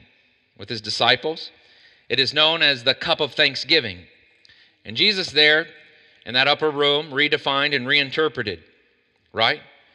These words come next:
And it was re-, redefined and reinterpreted to say, to point to the shedding of his blood. He was gonna be the fulfillment of the Passover. It's here at this upper room that he established a new meal.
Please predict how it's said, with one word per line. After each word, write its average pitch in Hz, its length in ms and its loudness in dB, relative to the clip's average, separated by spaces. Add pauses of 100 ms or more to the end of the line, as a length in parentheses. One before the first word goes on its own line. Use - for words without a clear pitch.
(540)
And - 160 -16
it 117 80 -6
was 123 160 -8
re-, 196 240 2 (360)
redefined 160 560 2
and 143 140 -6
reinterpreted 147 800 0
to 143 180 0
say, 151 440 0
to - 140 -4
point 214 420 -2
to 131 180 0
the 135 100 -2
shedding 120 640 0 (480)
of 135 380 4 (100)
his 131 400 0
blood. 110 600 0 (1080)
He 139 160 4
was 135 140 -2
gonna 143 180 0
be 147 140 2
the 147 100 2
fulfillment 170 680 2
of 113 180 -2
the 110 80 -4
Passover. 104 720 -2 (1120)
It's - 160 -6
here 180 300 4
at 156 160 2
this 151 180 0
upper 156 220 0
room 160 260 2
that 143 140 0
he 147 120 0
established 160 560 2
a 151 60 -2
new 175 220 0
meal. 165 420 -2